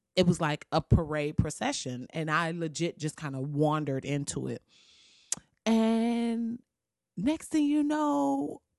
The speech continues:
here come Barack and Michelle's I don't, I don't remember if I asked somebody, but I ju-, I, something told me to stay there, or maybe somebody told me to stay there. So I stayed, and then there come, here come they car, and I just remember at a certain point, the car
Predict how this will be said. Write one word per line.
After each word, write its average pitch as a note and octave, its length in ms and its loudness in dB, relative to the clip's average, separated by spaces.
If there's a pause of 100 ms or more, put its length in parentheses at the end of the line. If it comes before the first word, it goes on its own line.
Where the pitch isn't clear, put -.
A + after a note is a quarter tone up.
(360)
here C4 300 0
come G3+ 720 -2 (360)
Barack D#3+ 400 2
and D#3+ 100 -6
Michelle's C#3+ 760 -2 (760)
I G3+ 40 -2
don't, G3 220 -2
I F3+ 80 -6
don't F#3+ 120 0
remember E3+ 320 0
if - 100 -8
I D3 160 -2
asked D#3 220 -2
somebody, C#3+ 300 -2
but D3+ 120 -2
I D#3+ 80 4
ju-, D#3 140 -6 (100)
I, F3 200 -4
something G3+ 280 -4
told F#3+ 160 0
me F3 80 -4
to D3+ 60 -6
stay D#3 240 -2
there, D3+ 200 -2
or B2+ 80 -4
maybe D3 300 -2
somebody C3 360 -6
told C3+ 260 -6
me B2+ 60 -8
to - 60 -14
stay D#2 240 -12
there. - 200 -14
So - 120 -12
I - 80 -14
stayed, F3+ 600 0 (360)
and C#3+ 200 -6
then C3+ 220 -6
there D3 180 -4
come, E3 240 -6
here F#3 180 -6
come F3+ 160 -6
they D#3+ 140 -4
car, D3 320 -2
and C3+ 180 -8
I C#3+ 60 -6
just D3+ 180 -10
remember D#3+ 420 -4
at C#3+ 140 -6
a C3+ 80 -8
certain G3+ 320 -8
point, F#3 480 -4 (640)
the D3+ 120 -8
car F3 520 -4